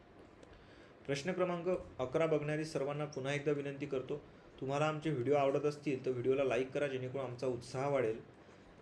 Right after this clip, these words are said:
चॅनलवरती नवीन असाल तर व्हिडिओच्या खालील काळ्या कलरचं बटन दाबून चॅनलला नक्की सबस्क्राईब करा. सर्वसामान्यपणे एका निरोगी प्रौढ व्यक्तीच्या मूत्रपिंडातील प्राथमिक गळण प्रतिदिन सुमारे रिकामी जागा असते. किती लिटर असते प्रतिदिन?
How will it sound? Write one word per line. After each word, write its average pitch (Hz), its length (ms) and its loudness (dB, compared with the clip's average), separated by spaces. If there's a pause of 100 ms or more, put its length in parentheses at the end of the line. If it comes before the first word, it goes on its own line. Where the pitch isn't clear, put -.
(200)
चॅनलवरती 165 500 2
नवीन 156 280 2
असाल 127 400 2 (100)
तर 139 120 2 (320)
व्हिडिओच्या 139 420 2
खालील 151 280 -2
काळ्या 139 200 4
कलरचं 143 340 0
बटन 135 220 0
दाबून 131 220 2
चॅनलला 123 360 0
नक्की 127 320 -6
सबस्क्राईब 107 420 -6
करा. 104 220 -10 (920)
सर्वसामान्यपणे 165 880 4
एका 160 240 -2
निरोगी 143 380 4
प्रौढ 147 260 4
व्यक्तीच्या 135 540 0
मूत्रपिंडातील 147 880 -2
प्राथमिक 143 680 0
गळण 135 180 6 (320)
प्रतिदिन 160 460 -2
सुमारे 143 420 0
रिकामी 135 320 -2
जागा 120 220 2
असते. - 240 -2 (640)
किती 180 240 -2
लिटर 160 180 4
असते 127 280 0
प्रतिदिन? 127 440 -4